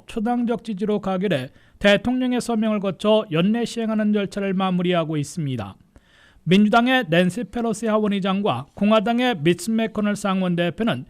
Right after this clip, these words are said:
미국민들에게 일 인당 육백 달러씩 굿보낼 미국민 직접 지원을 비롯해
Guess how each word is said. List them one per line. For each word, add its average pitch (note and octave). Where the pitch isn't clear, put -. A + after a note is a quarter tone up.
미국민들에게 A3
일 F3+
인당 G#3
육백 F#3+
달러씩 F#3
굿보낼 G#3+
미국민 A3
직접 A3
지원을 G3
비롯해 G#3